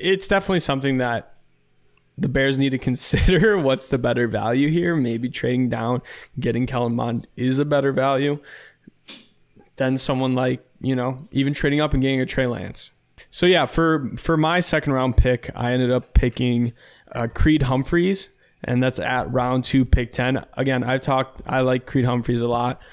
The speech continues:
talked about him a lot. I think he's an all-pro at the N F L level, uh, it, given the right situation. I know that we like Sam Mustipher, but, you know, hon-, honestly, you look to upgrade the po-, any position given available, and at round two, pick ten, I couldn't think of a better value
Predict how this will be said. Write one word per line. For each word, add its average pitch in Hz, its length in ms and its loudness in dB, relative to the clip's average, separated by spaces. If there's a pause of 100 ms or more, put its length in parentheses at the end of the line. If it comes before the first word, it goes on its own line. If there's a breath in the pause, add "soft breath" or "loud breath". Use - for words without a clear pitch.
(180 loud breath)
talked 131 240 0
about 120 180 0
him 120 60 0
a 117 40 0
lot. 117 280 0
I 123 100 -2
think 123 180 2
he's 117 160 0
an 113 80 -2
all-pro 120 680 2
at 117 160 -2
the 127 100 -2
N 117 120 -2
F 113 120 -4
L 110 120 0
level, 127 420 0 (260 loud breath)
uh, 117 240 0
it, 95 220 -4
given 127 260 0
the 120 100 2
right 113 220 -2
situation. 139 800 0
I 120 140 -2
know 131 400 2 (240 loud breath)
that 120 100 0
we 127 160 4
like 123 240 0
Sam 120 300 0
Mustipher, 147 540 0
but, 120 240 0
you 123 120 0
know, 123 180 2
hon-, 127 180 0 (180)
honestly, 135 460 0
you 127 180 4
look 127 220 2
to - 120 -4
upgrade 127 460 2
the 120 60 -6
po-, - 180 2 (160)
any 135 240 0
position 123 580 0 (560 loud breath)
given 127 240 2
available, 127 500 2
and 127 240 0
at 117 240 0
round 123 300 -2
two, 135 160 2
pick 123 220 2
ten, 123 260 -2
I 120 100 -2
couldn't - 460 -4
think 123 200 0
of 120 120 -2
a 120 60 0
better 117 280 0
value 123 480 0